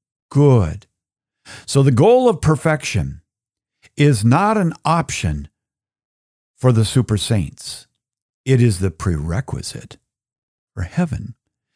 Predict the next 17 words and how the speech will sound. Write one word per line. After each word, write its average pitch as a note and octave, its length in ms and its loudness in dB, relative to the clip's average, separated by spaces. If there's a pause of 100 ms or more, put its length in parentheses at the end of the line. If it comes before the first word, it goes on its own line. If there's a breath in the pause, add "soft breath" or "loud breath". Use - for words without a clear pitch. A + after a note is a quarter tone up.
(200 soft breath)
Nothing F#3+ 520 2
impure D#3+ 540 2
can G#2+ 220 0
enter G#2+ 280 0
heaven. F2 340 0
God E3 300 0
will G#3 140 0
not D3+ 360 0 (200 soft breath)
compromise F#2 920 -2
with F#2+ 220 -4
your G2 200 -2
life. F#2 320 -4 (220 loud breath)
He G#3 240 0
will D3+ 240 0
have C#3+ 400 -2
his A#2+ 380 -2
way C3 420 0